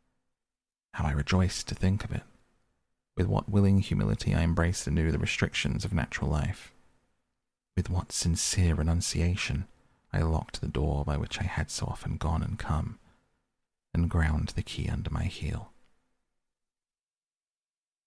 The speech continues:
The next day came the news that the murder had been overlooked,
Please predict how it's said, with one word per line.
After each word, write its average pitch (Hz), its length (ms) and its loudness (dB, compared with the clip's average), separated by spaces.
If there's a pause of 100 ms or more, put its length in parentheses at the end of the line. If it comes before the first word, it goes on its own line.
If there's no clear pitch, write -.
(140)
The - 60 4
next 82 280 0
day 80 280 2
came 82 260 0
the 85 80 0
news 82 360 -2
that - 120 -2
the - 80 -2
murder 80 380 0
had 87 160 -2
been 76 120 -2
overlooked, 78 600 -2